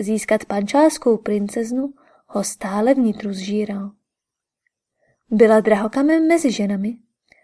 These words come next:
a když spadl do jezírka, smála se i ona. To byla skutečná muka.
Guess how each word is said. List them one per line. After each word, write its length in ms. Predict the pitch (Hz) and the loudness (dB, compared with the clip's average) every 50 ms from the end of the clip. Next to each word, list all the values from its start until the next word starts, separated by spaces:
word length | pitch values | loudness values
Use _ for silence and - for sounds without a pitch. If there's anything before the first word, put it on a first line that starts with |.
| _ _ _ _ - | _ _ _ _ -4
a 120 | - 214 | 0 2
když 260 | 214 233 226 214 - | 2 4 4 2 2
spadl 280 | - - 226 262 302 302 | 0 4 6 6 8 6
do 100 | 214 202 | 6 4
jezírka, 520 | 202 214 220 - 240 247 254 254 254 277 277 285 277 | 2 2 2 2 2 2 0 0 0 -2 -4 -4 -6
smála 520 | - - - 214 196 196 196 196 208 220 220 | -10 -10 -6 -4 -4 -2 0 0 0 0 -2
se 160 | - - - | -2 -6 -6
i 160 | 254 247 240 | -6 -6 -6
ona. 380 | - 208 190 185 190 202 - _ _ _ _ _ _ _ _ _ _ _ _ _ _ _ _ _ _ _ _ _ _ _ _ _ _ _ _ _ _ _ _ _ _ _ | -6 -8 -8 -8 -10 -12 -16 _ _ _ _ _ _ _ _ _ _ _ _ _ _ _ _ _ _ _ _ _ _ _ _ _ _ _ _ _ _ _ _ _ _ _
To 120 | - 226 220 | 0 2 6
byla 240 | 202 269 262 233 214 | 8 8 8 8 6
skutečná 680 | - - - - 208 - 226 - - 226 208 208 202 | 2 -4 -8 -6 -2 -2 -2 -2 -2 -4 -2 -2 -2
muka. 480 | 196 196 196 - - 220 208 202 _ | -4 -6 -6 -8 -10 -12 -14 -14 _